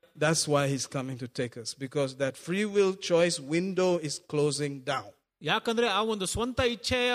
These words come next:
Speaker 2: ಒಂದು ಸಮಯ ಕೂಡ ಪೂರ್ಣವಾಗ್ತಾ ಇದೆ.
Speaker 1: And then if you are staying back here during the next season, <laughs> it's going to be super hard to choose.
Speaker 2: ಆ ಒಂದು ಮುಂದಿನ ಕಾಲದಲ್ಲಿ ನೀವು ಕೂಡ, ನೀವು ಇಲ್ಲಿ ಇನ್ನ ಇಲ್ಲೇ ಲೋಕದಲ್ಲಿ ನೀವು ಬಿಟ್ಟು ಹೋದ್ರೆ ಅಷ್ಟೇ, ಇನ್ನ ನಿಮ್ಗೆ ತುಂಬಾ ಕಷ್ಟ ಆಗ್ತದೆ.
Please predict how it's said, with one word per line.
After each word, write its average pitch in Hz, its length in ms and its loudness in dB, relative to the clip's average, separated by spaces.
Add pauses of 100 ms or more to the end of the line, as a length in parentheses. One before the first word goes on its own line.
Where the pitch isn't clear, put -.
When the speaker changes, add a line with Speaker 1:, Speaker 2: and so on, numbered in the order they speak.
(140)
Speaker 2:
ಒಂದು 214 120 -4
ಸಮಯ 269 360 2 (160)
ಕೂಡ 247 120 6 (400)
ಪೂರ್ಣವಾಗ್ತಾ 233 500 4
ಇದೆ. 135 180 0 (180)
Speaker 1:
And 131 200 -10
then 170 160 2
if 156 120 -2
you 151 100 2
are 135 200 2
staying 254 380 4
back 202 280 6
here 156 340 4
during 160 420 2
the 139 120 -2 (140)
next - 280 4
season, 170 600 2 (420)
<laughs> - 460 -2
it's 151 120 -4
going 170 200 6
to 170 80 6
be 160 140 2
super 233 500 6
hard 170 380 4
to 151 80 -8 (140)
choose. 117 280 -4 (520)
Speaker 2:
ಆ 180 160 -2
ಒಂದು 226 320 2
ಮುಂದಿನ 240 440 -2
ಕಾಲದಲ್ಲಿ 247 600 2
ನೀವು 233 200 -2
ಕೂಡ, 240 200 2 (120)
ನೀವು 220 140 -2
ಇಲ್ಲಿ 196 280 -2
ಇನ್ನ 202 160 -4 (240)
ಇಲ್ಲೇ 208 220 0
ಲೋಕದಲ್ಲಿ 226 480 0
ನೀವು 202 260 -4
ಬಿಟ್ಟು - 180 -2
ಹೋದ್ರೆ 226 240 0 (240)
ಅಷ್ಟೇ, 170 280 -2
ಇನ್ನ 196 160 -2
ನಿಮ್ಗೆ 180 220 -4
ತುಂಬಾ 202 220 -2
ಕಷ್ಟ 185 260 -4
ಆಗ್ತದೆ. 143 320 -4